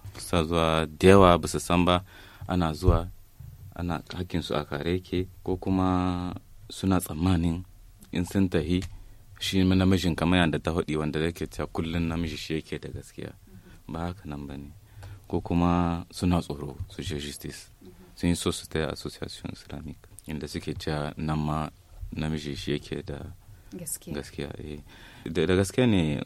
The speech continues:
Speaker 1: mat-, namiji shi yake iya kora mace.
Speaker 2: Mace.
Speaker 1: Yayin da ake cewa na, eh, ya tashi yau ya ce ya saki. Eh, amma dai mu ba daga ya zo ba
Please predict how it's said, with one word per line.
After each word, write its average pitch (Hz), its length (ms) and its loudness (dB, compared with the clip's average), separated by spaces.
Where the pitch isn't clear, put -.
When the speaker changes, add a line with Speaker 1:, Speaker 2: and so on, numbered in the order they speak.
Speaker 1:
mat-, 78 280 -2
namiji 90 460 2
shi 98 100 0
yake 90 180 0
iya 80 180 0
kora 80 540 -2
mace. - 320 -10
Speaker 2:
Mace. 170 300 -12
Speaker 1:
Yayin 78 240 -4
da 73 100 -4
ake - 200 -4
cewa 78 200 -4
na, 80 280 -2
eh, 78 220 2
ya 78 140 2
tashi 87 360 2
yau 80 100 4
ya 73 80 0
ce 78 320 0
ya 76 200 0
saki. - 380 -6
Eh, 76 640 -4
amma 101 280 6
dai 107 380 6
mu 101 400 4
ba 71 520 0
daga 80 500 -2
ya 95 200 8
zo 90 220 2
ba 85 200 0